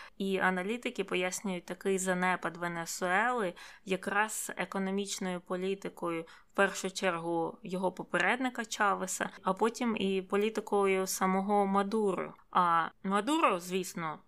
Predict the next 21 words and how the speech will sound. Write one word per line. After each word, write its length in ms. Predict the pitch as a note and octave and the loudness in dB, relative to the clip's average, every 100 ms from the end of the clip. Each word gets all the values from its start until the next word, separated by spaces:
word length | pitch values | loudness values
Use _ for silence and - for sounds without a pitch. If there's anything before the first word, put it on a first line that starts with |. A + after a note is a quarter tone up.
| - | -10
цього 300 | - G#3 G#3 | -2 0 0
всього 360 | G3+ G3+ F3+ | 0 -2 0
не 100 | F3+ | 0
визнає, 760 | E3 F3+ F3+ F3+ G#3 D4 D#4 C#4 | 0 -2 -2 0 0 0 0 0
він 220 | G3+ F#3 | -2 -2
вважає, 360 | F3 F3+ F3+ E3+ | -2 2 2 2
що 200 | - F3 | -2 -4
він 160 | E3+ | -6
все 260 | E3+ - F3 | -8 -2 -2
робив 240 | D#3+ E3 D#3 | -2 -4 -8
правильно, 640 | - F3+ B3+ C#4 B3+ A#3+ A#3 - - - | -2 2 2 2 -2 -2 -4 -8 -12 -2
і 100 | F#3+ | 0
він 240 | G3 G3 | 2 0
у 60 | F#3+ | -2
всьому 380 | F3+ - F#3+ E3 | -2 0 2 0
цьому 400 | - A#3 C4+ - | 0 0 0 -2
звинувачує 1000 | F#3+ F#3 F3+ F3 G3 A#3 - G3 F#3 F3+ | -2 0 0 2 2 2 0 0 2 0
спекуляції 1080 | - - F#3 F3+ F3 G#3+ B3+ - - F#3 E3+ | -2 -4 -2 0 2 4 2 -2 -6 -6 -4
та 260 | - E3+ | 0 0
економічну 800 | E3+ - F#3 F3+ G3 G3+ - F3+ | 0 -2 -2 0 -2 -2 -2 -4
війну, 520 | E3+ E3+ E3 F#3+ C4+ | -4 -6 -4 -4 -4